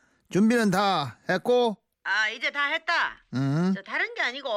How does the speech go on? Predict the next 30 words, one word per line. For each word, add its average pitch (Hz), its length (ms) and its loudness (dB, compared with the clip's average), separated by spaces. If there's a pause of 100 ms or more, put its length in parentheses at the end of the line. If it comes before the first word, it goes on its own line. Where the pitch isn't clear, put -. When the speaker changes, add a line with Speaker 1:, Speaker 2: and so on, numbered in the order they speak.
(160)
Speaker 1:
응. 214 360 4
Speaker 2:
이 156 200 -18
사돈들 277 640 -6
집에서 170 600 -6
내일 160 260 -12
해운대 196 320 -10
한번 208 280 -8
내려온다 165 320 -12
카는데 131 500 -12
Speaker 1:
음흠. 143 480 2
Speaker 2:
그 - 80 -12
인사도 285 380 -4
할 254 160 -2
겸 226 200 -6
해서 226 200 -6
내가 202 260 -4
저 208 200 -6
좋은 202 280 -8
데서 262 540 -2
밥 196 240 -6
한 311 140 -2
그릇 311 220 -4
사야 269 260 -2
안 202 120 -6
되겠나? 220 480 -4 (540)
근데 339 200 -6
내가 339 180 2
아는 240 160 -4
데가 523 220 -2
없다. 254 460 -2